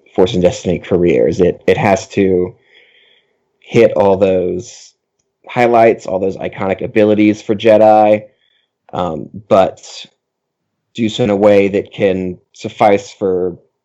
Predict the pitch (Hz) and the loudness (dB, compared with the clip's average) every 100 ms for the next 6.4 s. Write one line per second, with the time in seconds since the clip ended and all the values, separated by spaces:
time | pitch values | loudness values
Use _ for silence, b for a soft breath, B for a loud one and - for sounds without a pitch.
0 | _ _ _ _ _ - 123 120 120 113 | _ _ _ _ _ -6 -2 -2 0 0
1 | 98 104 92 - 90 87 85 80 76 76 | 0 0 -2 -4 -6 -6 -10 -10 -10 -10
2 | 76 - - 95 95 92 90 85 95 90 | -8 -6 -2 0 0 0 2 2 2 2
3 | 90 90 85 90 92 82 92 90 87 90 | 2 2 0 0 0 2 2 2 2 2
4 | 92 87 - 90 - 90 101 - - b | 2 0 0 -2 2 2 0 -4 -18 b
5 | b b b b - 90 - - 92 95 | b b b b -2 -2 -2 -6 -4 -2
6 | 85 92 82 - | -2 -2 -4 -6